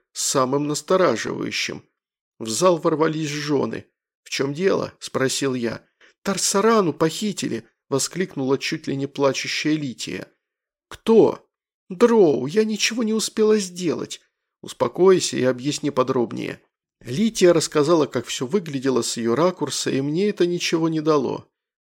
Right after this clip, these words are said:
"Проклятье!" – пошатнулся я. В зале появилась богиня красоты с озабоченным выражением лица. "Кириил, что со мной происходит, Арселена? Почему убывают мои силы?"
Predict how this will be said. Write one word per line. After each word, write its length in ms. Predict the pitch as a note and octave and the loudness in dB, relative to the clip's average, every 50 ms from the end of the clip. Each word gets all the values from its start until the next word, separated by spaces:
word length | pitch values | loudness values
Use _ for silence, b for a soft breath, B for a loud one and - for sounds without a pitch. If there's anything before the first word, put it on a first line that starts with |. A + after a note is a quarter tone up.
| _ _ | _ _
"Проклятье!" – 1040 | - - - A#2+ A#2+ A#2+ - C3+ C3+ C3+ C#3 C3+ B2 A2 - - - - - - - _ _ _ | -10 -6 -4 -4 -4 -4 -4 -4 0 2 2 2 2 0 -2 -6 -8 -10 -10 -12 -12 _ _ _
пошатнулся 680 | - A2 - - B2+ - - B2+ A#2+ A2 - - - - | -8 -6 -4 -4 -4 -4 -4 -4 -4 -4 -2 -2 -2 -2
я. 360 | - A2+ A2 G2 - - - _ _ _ _ _ _ _ - | -2 -2 -4 -6 -6 -8 -12 _ _ _ _ _ _ _ -10
В 60 | F3+ | -4
зале 280 | D#3 C#3 F#3+ G3 F3 D3+ | 0 2 4 4 4 2
появилась 500 | - - C#3 C#3+ C3+ E3 D#3+ C#3 A#2+ - | 0 -2 -2 0 0 2 0 0 0 0
богиня 420 | - C3 B2 A#2 B2 B2 A#2 A2 | 0 0 0 0 -2 -4 -4 -4
красоты 500 | - - - A#2 - - A2 - F#3+ F#3+ | -4 -6 -8 -6 -4 -4 -4 -4 -4 -4
с 80 | F3 - | -2 -2
озабоченным 680 | C3+ A2 A#2+ A#2 G#2 B2+ C3+ C#3 - - D3 C#3 C3 | -2 -2 -2 -2 -2 -2 -4 -4 -4 -4 -4 -4 -4
выражением 600 | A#2 B2 A#2+ A#2+ A2+ G#2+ C3 - B2+ C3+ C#3 C3 | -2 0 0 0 0 -2 -4 -4 -4 -4 -4 -4
лица. 540 | C3 D3 D3 - - - G#2+ A2+ - B2+ - _ _ _ _ _ _ _ _ _ _ _ - | -4 -4 -4 -4 -4 -6 -6 -6 -8 -10 -12 _ _ _ _ _ _ _ _ _ _ _ -8
"Кириил, 720 | - G#3+ A3 G#3 G3+ G#3 G#3 D#3+ B2+ A#2+ A#2+ A2+ A2+ A2+ - _ _ _ _ _ _ _ _ - | -4 -2 -2 -2 -2 -4 -4 -4 -2 -2 -2 -4 -4 -6 -12 _ _ _ _ _ _ _ _ -12
что 220 | - - - C#3 | -8 -6 -4 -2
со 160 | - - D3 | -2 -2 -2
мной 160 | D#3 D3+ D3+ | -2 -2 -2
происходит, 640 | D3 C#3+ C#3 C#3+ C#3 - - - E3+ B2 A#2 - - | -2 -2 -2 -2 -2 0 2 2 2 2 2 0 -2
Арселена? 500 | A2+ - - - - D#3+ D3+ C3 A2 G#2+ G#2+ | -2 -2 -2 -2 -2 0 0 0 -2 -2 -4
Почему 420 | - A#2+ - - D#3+ E3 E3 D#3 | -4 -4 -4 -2 -2 0 0 0
убывают 460 | D3 C3+ D3+ D#3 D#3 C3+ A#2+ A#2 - | 2 2 2 4 4 4 2 2 0
мои 200 | - C#3 D3 D#3 | -2 -2 -2 -2
силы?" 480 | D3+ - - - C#3 B2+ A#2+ G2+ G#2 | -2 -2 -4 -4 -4 -6 -6 -8 -8